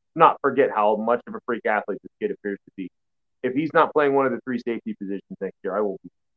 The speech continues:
nonstop. Uh, that, that said, I,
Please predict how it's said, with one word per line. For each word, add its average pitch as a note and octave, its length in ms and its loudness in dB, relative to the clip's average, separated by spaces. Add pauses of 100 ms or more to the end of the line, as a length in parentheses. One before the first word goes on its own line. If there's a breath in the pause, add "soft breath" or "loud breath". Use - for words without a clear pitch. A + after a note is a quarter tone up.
nonstop. F2 480 -14 (680)
Uh, G#2 360 0 (580)
that, C3+ 240 2
that C3+ 240 2
said, C#3 160 6
I, B2 120 6